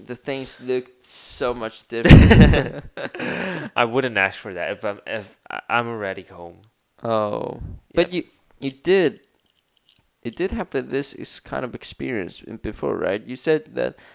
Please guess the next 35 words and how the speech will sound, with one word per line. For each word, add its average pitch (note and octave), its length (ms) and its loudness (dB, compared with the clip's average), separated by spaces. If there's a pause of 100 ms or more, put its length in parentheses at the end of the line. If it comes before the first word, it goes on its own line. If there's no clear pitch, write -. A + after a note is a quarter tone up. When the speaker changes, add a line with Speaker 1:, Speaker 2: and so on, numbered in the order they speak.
(240)
Speaker 1:
the B2 60 -6
first D#3 260 -2
time C#3+ 160 2
you G#2+ 120 -10
weren't B2+ 240 -4
sex-, - 420 -4 (160)
satisfied - 640 -4
with - 220 -10
your A2 260 -2 (100)
first A#2 260 -4
haircut. - 600 -2
So A#2+ 240 2
Speaker 2:
Uh-huh. A2 200 -10 (220)
Speaker 1:
the A#2+ 160 0
other B2 220 4
day, G2 280 -2
the G#2 200 -8
next B2 320 -6
day, G2+ 140 -4
you E2 180 -10
went F#2+ 340 -8
on F2+ 220 -8
to - 100 -20
get F#2 220 -6
another F#2+ 320 -6
haircut, F2 400 -2
right? F2+ 160 4
Speaker 2:
Yeah, C3 120 2
but B2 280 0
it C3 100 -2
was, C3 300 -4 (280)
it C3+ 140 -6
takes C#3+ 300 -8
only A#2+ 320 -8
one G#2+ 600 -4